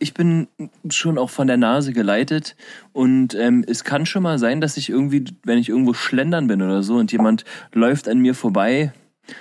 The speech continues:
und riecht gut, dass, ähm, meine Nase quasi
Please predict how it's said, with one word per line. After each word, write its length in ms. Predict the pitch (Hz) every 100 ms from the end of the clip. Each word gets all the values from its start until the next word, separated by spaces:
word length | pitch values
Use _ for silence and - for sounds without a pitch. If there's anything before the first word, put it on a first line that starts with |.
| - -
und 200 | 123 113
riecht 300 | 127 170 -
gut, 420 | - 175 165 - 135
dass, 280 | 135 -
ähm, 400 | 113 131 135 127 -
meine 500 | 110 120 110 117 123
Nase 420 | 117 110 156 160
quasi 600 | 151 - 131 135 131 127